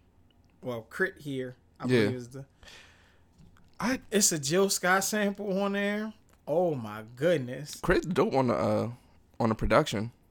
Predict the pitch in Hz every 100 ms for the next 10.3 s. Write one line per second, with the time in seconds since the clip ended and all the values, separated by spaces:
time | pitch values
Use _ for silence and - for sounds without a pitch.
0 | - 110 117 113 - 113 180 190 226 233
1 | 127 117 - 117 110 123 113 101 190 139
2 | 104 87 - 208 208 208 185 185 180 170
3 | 151 180 185 151 147 160 156 147 143 131
4 | 131 127 131 - 147 - 262 311 147 135
5 | 135 127 135 131 135 135 127 135 131 127
6 | 127 139 131 131 127 127 135 123 127 107
7 | 113 _ _ _ _ _ - 156 135 160
8 | 165 170 147 147 147 147 151 151 139 143
9 | 143 131 131 139 127 135 139 143 135 135
10 | 131 127